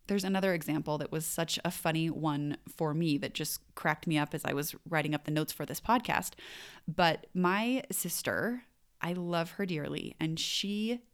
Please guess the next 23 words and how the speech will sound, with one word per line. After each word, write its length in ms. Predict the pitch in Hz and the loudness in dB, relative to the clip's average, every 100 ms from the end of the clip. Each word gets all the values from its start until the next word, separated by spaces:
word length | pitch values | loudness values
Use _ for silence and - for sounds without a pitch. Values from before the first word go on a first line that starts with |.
| _ | _
never 760 | 180 175 175 175 175 156 - - - _ - | -4 0 2 4 2 2 -2 -4 -18 _ -8
texts 300 | - - - | -4 -2 0
back. 440 | - - - - - _ _ _ _ - | 0 0 -2 -16 -20 _ _ _ _ 2
Never. 340 | 214 156 - - _ _ _ _ _ - | 4 4 0 -16 _ _ _ _ _ 0
Like, 220 | 170 - - - - | 0 0 -14 -4 4
I'm 180 | 226 | 6
her 120 | 226 220 | 8 6
sister, 500 | 247 240 220 - - | 4 2 2 2 2
and 100 | 185 | 4
not 180 | 202 214 | 6 6
even 180 | 226 202 | 6 2
to 140 | - | 4
our 80 | 165 | 2
mom. 400 | 151 165 226 247 | 6 6 8 6
She 160 | 247 220 | 4 -2
just 300 | 220 240 - - | 2 0 -2 -8
hardly, 600 | - - 262 277 226 185 | -8 2 6 6 4 2
hardly, 480 | 185 196 202 185 180 | 2 2 2 2 -2
hardly 460 | - 214 180 165 | 6 6 6 4
ever 220 | - 165 185 | 2 2 0
texts 300 | - 190 - | -2 -2 4
back. 340 | 285 196 - - - - - - | 4 4 -2 -8 -6 -8 -10 -2
And 360 | 202 208 185 185 | 4 6 6 4